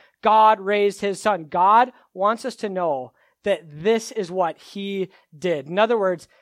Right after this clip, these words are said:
this act is something that God is most proud of. This is, this act is something that God is most serious about.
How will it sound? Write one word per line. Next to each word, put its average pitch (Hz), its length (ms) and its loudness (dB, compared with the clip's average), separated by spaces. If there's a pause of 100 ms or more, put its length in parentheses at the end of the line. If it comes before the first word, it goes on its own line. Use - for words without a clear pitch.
(140)
this 247 380 0
act 202 340 0
is 240 100 -10
something 208 280 -6
that 175 180 -4
God 180 360 4
is 156 180 -8
most 175 520 -4
proud 143 360 -4
of. - 340 -20 (640)
This 262 220 -2
is, 277 260 -8
this 254 280 -2
act 233 260 0
is 233 100 -6
something 226 300 -4
that 180 160 -6
God 190 340 4
is 185 240 -8
most 208 480 -2 (240)
serious 202 720 -2
about. 151 480 -6